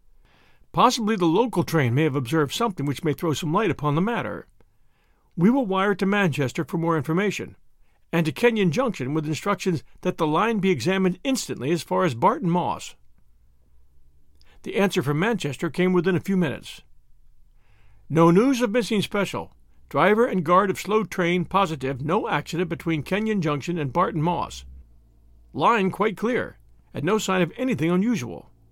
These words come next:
Manchester." "That driver and guard will have to go," said Mister Bland grimly. "There has been a wreck, and they have missed it. The special has obviously run off the metals without disturbing the line. How it could have done so passes my comprehension.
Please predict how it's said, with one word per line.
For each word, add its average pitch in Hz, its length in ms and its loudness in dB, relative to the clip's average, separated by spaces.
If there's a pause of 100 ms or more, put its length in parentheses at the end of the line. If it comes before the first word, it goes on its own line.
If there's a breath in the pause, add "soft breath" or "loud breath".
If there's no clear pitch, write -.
(180)
Manchester." 180 640 -6 (1400)
"That 131 200 2
driver 220 360 2
and 202 260 0
guard 180 280 2
will 135 80 2
have 175 160 2
to - 80 -6
go," 160 420 -2 (240)
said 147 200 -2
Mister 147 220 0
Bland 123 420 -2
grimly. 131 500 0 (560)
"There 131 120 0
has 110 80 2
been 175 160 4
a 202 60 2
wreck, 196 360 -2 (260)
and 135 160 -2
they 226 120 6
have 190 100 4
missed 247 240 0
it. - 160 -14 (760)
The - 80 -4
special 226 400 2
has 156 180 4
obviously 180 420 2
run 151 180 0
off 170 160 -2
the 165 60 -8
metals 165 380 -2
without 165 280 2
disturbing 160 480 0
the 175 80 2
line. 160 460 -2 (600)
How 262 200 4
it 170 100 0
could 165 140 2
have 123 140 0
done 220 220 0
so 123 280 -4
passes 190 440 -2
my 214 180 0
comprehension. 156 720 -2